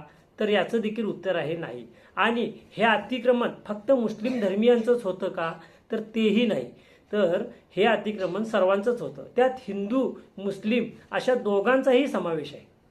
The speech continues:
आणि त्यात सर्वप्रथम कार्यवाही झालेले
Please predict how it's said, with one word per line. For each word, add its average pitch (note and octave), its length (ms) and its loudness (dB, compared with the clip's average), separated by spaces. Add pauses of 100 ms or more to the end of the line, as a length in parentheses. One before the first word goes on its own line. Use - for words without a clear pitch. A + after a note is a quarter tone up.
(240)
आणि G#3+ 400 2 (320)
त्यात B3 160 6 (400)
सर्वप्रथम A3+ 720 4 (160)
कार्यवाही A#3+ 520 4
झालेले F#3 540 -2